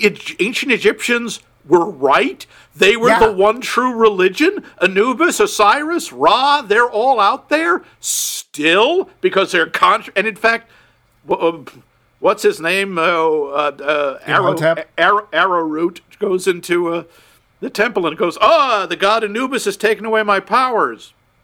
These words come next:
Speaker 1: for so-, because." <laughs>
Speaker 2: Yeah.
Speaker 1: And it's like,
Speaker 2: Ah,
Speaker 1: so
Speaker 2: he wants
Speaker 1: Anubis
Speaker 2: me to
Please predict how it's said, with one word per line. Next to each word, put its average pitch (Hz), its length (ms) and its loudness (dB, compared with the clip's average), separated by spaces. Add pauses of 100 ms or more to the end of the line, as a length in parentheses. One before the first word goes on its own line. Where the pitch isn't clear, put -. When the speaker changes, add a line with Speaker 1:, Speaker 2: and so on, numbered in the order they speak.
Speaker 1:
for - 140 -6
so-, 165 240 -8
because." 160 840 -4
<laughs> - 40 -20 (600)
Speaker 2:
Yeah. 127 340 -4 (260)
Speaker 1:
And 196 340 -2 (140)
it's - 120 -10
like, 170 160 -4 (140)
Speaker 2:
Ah, 208 260 4
Speaker 1:
so 262 100 4
Speaker 2:
he 277 60 4
wants 220 240 2
Speaker 1:
Anubis - 200 2
Speaker 2:
me 320 40 4
to 294 60 4